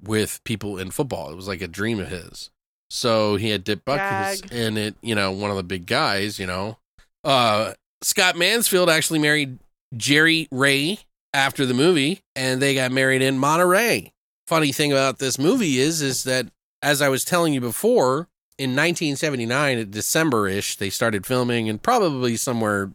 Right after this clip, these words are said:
Speaker 1: at least by the middle of, you know, the eighties, nineteen eighty, they
Speaker 2: Mm-hmm.
Speaker 1: finished this movie or whatever, and they didn't get the distribution. They only got some sort of international rights or something like that, which really upset Scott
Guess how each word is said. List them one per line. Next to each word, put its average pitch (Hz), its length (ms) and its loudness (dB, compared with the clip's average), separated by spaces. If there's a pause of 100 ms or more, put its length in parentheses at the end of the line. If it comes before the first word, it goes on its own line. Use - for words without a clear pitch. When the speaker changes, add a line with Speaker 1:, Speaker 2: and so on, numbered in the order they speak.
(140)
Speaker 1:
at 117 180 -6
least 117 380 -2
by 107 160 0
the 92 160 -6
middle 110 380 0
of, 92 280 -8 (360)
you 131 100 -4
know, 98 260 -4
the 120 200 -2 (100)
eighties, 113 460 0
nineteen 127 320 2
eighty, 113 420 -2 (300)
they 131 140 0
Speaker 2:
Mm-hmm. - 120 -2
Speaker 1:
finished 170 320 2
this 117 240 -4
movie 120 340 0
or 95 80 -4
whatever, 92 400 -6 (380)
and 127 460 0
they 127 160 0
didn't 165 220 -2
get 160 120 -2
the 143 60 -4
distribution. 117 680 -4
They 92 80 -4
only 110 160 -4
got 107 140 0
some 110 220 -4
sort 107 180 0
of 90 80 -4
international 98 680 -2
rights 82 380 -6
or 98 60 -8
something 90 340 -8
like 85 220 -12
that, 82 220 -4
which 98 160 -10
really 160 380 2
upset 107 440 -2
Scott 98 400 -2